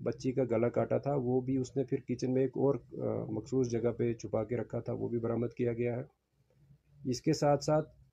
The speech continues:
उसके कपड़े जिन पे, अ, जो उसके cuffs होते हैं collar, ये जो बाजू के, उनसे भी blood जो stains मिले हैं और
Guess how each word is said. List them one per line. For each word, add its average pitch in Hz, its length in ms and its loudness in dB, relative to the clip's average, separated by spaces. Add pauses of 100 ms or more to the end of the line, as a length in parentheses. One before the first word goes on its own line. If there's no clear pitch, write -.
(520)
उसके 170 640 6
कपड़े 147 640 4 (260)
जिन 127 240 6
पे, 151 340 4
अ, 117 840 2
जो 117 260 0
उसके 123 280 -2
cuffs 127 380 4
होते 110 240 -2
हैं 113 200 0
collar, 104 380 0 (100)
ये 107 180 0
जो 101 360 -4 (200)
बाजू 104 320 2
के, 147 160 0
उनसे 123 560 0 (580)
भी 135 120 4
blood 120 320 4 (340)
जो 117 380 0
stains 117 580 4
मिले 113 260 4
हैं 151 280 0
और 113 380 -2